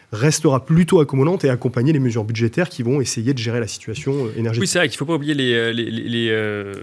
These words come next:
Speaker 2: les différences, euh, économiques sur, euh, les, on parle de l'Union européenne, mais, euh, la réalité économique n'est pas la même pour tous les pays au sein de,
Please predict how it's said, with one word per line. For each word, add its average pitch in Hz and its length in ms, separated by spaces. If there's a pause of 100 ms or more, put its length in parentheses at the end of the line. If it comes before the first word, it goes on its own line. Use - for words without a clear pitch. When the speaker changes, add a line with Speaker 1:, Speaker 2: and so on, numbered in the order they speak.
(160)
Speaker 2:
les 110 60
différences, 135 760
euh, 117 120
économiques 127 720
sur, 120 260
euh, 113 60
les, 107 120
on 113 120
parle 123 220
de 120 80
l'Union 127 280
européenne, 135 460
mais, 127 180
euh, 113 140
la 117 100
réalité 127 500
économique 135 460
n'est 131 80
pas 120 120
la 117 80
même 151 160
pour 127 160
tous 143 100
les 135 100
pays 135 280
au 131 60
sein 147 180
de, 131 140